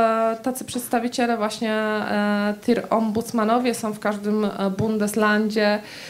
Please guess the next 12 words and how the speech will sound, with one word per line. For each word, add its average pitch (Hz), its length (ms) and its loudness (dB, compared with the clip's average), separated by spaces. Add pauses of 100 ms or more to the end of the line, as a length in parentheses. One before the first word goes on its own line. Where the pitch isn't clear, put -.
(260)
e, 202 400 4
i 220 100 0
oni 214 180 0
występują 226 680 2
właśnie, 214 420 0
no, 208 220 2
w 208 140 -12 (260)
sprawach 233 580 2
związanych 208 460 -2
z - 80 -10
ochroną 208 400 0
zwierząt. 196 720 0